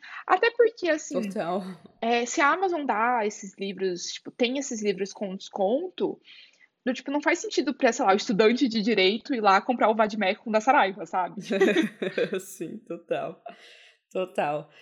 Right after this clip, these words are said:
Speaker 2: E muitas dessas livrarias menores têm sido muito esse projeto de vida, né? Então, alguma coisa que você acredita, você vai lá e abre uma livraria pra isso.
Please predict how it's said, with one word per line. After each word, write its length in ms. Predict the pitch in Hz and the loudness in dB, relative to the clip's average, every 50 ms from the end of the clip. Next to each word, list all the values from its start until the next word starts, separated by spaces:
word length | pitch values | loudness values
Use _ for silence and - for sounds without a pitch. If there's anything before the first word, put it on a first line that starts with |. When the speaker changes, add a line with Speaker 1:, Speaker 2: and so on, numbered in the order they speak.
| - _ _ _ | -20 _ _ _
Speaker 2:
E 160 | - 233 254 | -2 0 2
muitas 340 | 226 220 247 277 269 330 330 | 2 2 2 0 0 -2 -4
dessas 340 | 330 311 302 302 226 220 202 | -4 -4 -4 -4 -6 -8 -8
livrarias 480 | 214 208 190 185 175 170 170 170 175 185 | -8 -6 -4 -2 -2 -2 -2 -4 -6 -6
menores 440 | 196 175 170 165 160 170 214 - | -8 -8 -6 -6 -8 -8 -8 -10
têm 180 | - 202 208 254 | -10 -8 -8 -8
sido 320 | 262 - - 220 202 220 | -8 -10 -10 -8 -6 -6
muito 320 | 214 190 175 185 226 - 269 | -6 -6 -6 -6 -6 -6 -6
esse 140 | 262 262 - | -8 -8 -8
projeto 420 | - 220 220 214 220 - - 247 | -8 -8 -6 -8 -8 -10 -10 -10
de 100 | 220 285 | -10 -10
vida, 440 | 320 - 220 185 185 175 180 160 147 | -8 -8 -8 -6 -4 -4 -4 -4 -4
né? 240 | 147 143 143 143 143 | -6 -10 -10 -10 -12
Então, 380 | 143 151 151 - 156 151 156 | -12 -14 -14 -12 -12 -10 -10
alguma 280 | 156 170 - 165 165 165 | -10 -10 -10 -10 -10 -8
coisa 180 | - 170 165 | -8 -10 -10
que 80 | 175 165 | -12 -16
você 200 | - 156 - - | -16 -14 -10 -10
acredita, 560 | 156 156 196 208 233 226 208 190 196 196 202 | -10 -10 -10 -10 -10 -8 -8 -8 -8 -8 -8
você 180 | 170 180 - 180 | -10 -8 -8 -4
vai 140 | 175 175 165 | -4 -2 -2
lá 200 | 151 147 147 156 | -2 -4 -4 -4
e 140 | 170 185 | -4 -4
abre 160 | 180 175 185 190 | -4 -4 -6 -6
uma 100 | 185 175 | -8 -8
livraria 360 | 180 175 185 180 180 175 175 | -8 -6 -6 -6 -6 -6 -6
pra 120 | 196 208 | -8 -8
isso. 320 | 214 190 156 156 - - | -8 -8 -10 -12 -14 -20